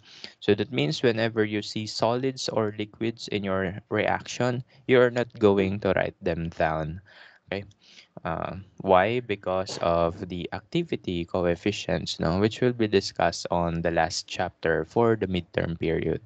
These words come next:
Okay. So again, when writing your equilibrium expression,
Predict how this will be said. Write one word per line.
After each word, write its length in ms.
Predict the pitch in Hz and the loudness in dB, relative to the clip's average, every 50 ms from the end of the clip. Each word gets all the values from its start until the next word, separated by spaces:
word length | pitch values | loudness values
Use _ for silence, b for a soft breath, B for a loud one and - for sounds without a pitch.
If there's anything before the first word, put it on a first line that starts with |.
| - _ - 110 104 104 | -14 _ -16 -12 -12 -4
Okay. 200 | 104 87 87 - - - _ _ _ _ _ _ _ _ _ _ _ _ _ _ _ B B B B B B B B B B | -2 -2 -2 -2 -6 -14 _ _ _ _ _ _ _ _ _ _ _ _ _ _ _ B B B B B B B B B B
So 240 | - - - 107 107 | 0 4 6 6 6
again, 340 | 123 139 135 127 139 160 156 B B B B B B - | 6 6 6 6 6 2 0 B B B B B B -2
when 240 | - 113 123 131 131 | 2 2 4 4 4
writing 400 | 127 127 131 135 - - 139 135 | 4 2 2 2 0 -2 -4 -2
your 160 | 135 131 127 - - | 0 0 0 2 0
equilibrium 720 | 120 120 - 120 120 120 123 120 120 117 117 117 117 117 | 0 2 0 2 2 2 2 2 0 0 0 -2 -2 -4
expression, 720 | - - - - - - 113 110 - - 139 135 139 - | -8 -8 -10 -6 -2 -2 -2 -2 0 -2 -2 -2 -2 -4